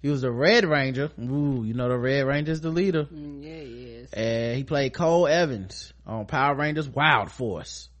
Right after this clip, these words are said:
Speaker 1: He was a little too wild. Uh, and
Speaker 2: Ah!
Speaker 1: in two thousand two, and Decker in Power Rangers Samurai, Super Samurai, two thousand eleven to two thousand twelve. Uh, I guess that nigga was a Super Samurai.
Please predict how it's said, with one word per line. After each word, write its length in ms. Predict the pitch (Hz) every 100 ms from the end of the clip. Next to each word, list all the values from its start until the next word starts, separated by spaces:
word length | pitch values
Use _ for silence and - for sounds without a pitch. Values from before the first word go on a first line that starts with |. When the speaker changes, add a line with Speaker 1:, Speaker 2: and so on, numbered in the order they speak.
| - -
Speaker 1:
He 120 | 110
was 140 | 117
a 40 | 110
little 180 | 120
too 180 | 123 143
wild. 420 | 107 82 76 71 - - - - - - - - -
Uh, 480 | 110 120 117 117 113
and 680 | 127 151 151 151 147 147 571
Speaker 2:
Ah! 320 | 659 571 - -
Speaker 1:
in 200 | - 143
two 160 | 135 196
thousand 420 | 185 151 170 151
two, 560 | - 190 196 185 180 -
and 340 | 135 139 135 127
Decker 380 | 151 185 165 147
in 280 | 123 135
Power 280 | - 147 147
Rangers 340 | 143 143 131 -
Samurai, 580 | 196 202 175 151 131 -
Super 320 | - 196 160
Samurai, 580 | 156 190 208 135 113 104 - - - -
two 140 | - 147
thousand 300 | 147 139 135
eleven 240 | 143 139
to 60 | 120
two 180 | - 143
thousand 300 | 139 139 147
twelve. 440 | - 104 98 107 107 - - - - - - - - - -
Uh, 120 | - 104
I 80 |
guess 200 | 110 120
that 120 | 131 131
nigga 160 | 135
was 160 | 139 143
a 40 |
Super 240 | 139 156 147
Samurai. 560 | 156 160 120 110 107